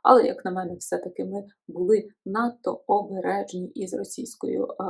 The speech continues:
пропагандою. Кажучи ми, я маю на увазі взагалі західну цивілізацію, принаймні західний світ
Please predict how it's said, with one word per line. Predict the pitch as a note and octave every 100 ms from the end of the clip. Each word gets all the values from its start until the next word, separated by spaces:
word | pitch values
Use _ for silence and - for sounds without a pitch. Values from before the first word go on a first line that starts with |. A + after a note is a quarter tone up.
| -
пропагандою. | - - F#3 F#3 F3 F3+ A3+ -
Кажучи | F#3 F3 - G3
ми, | C#4+ E4
я | F#3
маю | F3+ F#3 F#3
на | F#3
увазі | G#3+ A#3+ E3+
взагалі | F3 F3 G3 F3+
західну | F3+ - - E3 E3+
цивілізацію, | - F3+ G3+ F#3+ F3 - F#3+
принаймні | - F3+ F#3 F#3 - - _
західний | E3 A3 B3+ F3+ F3
світ | E3 - E3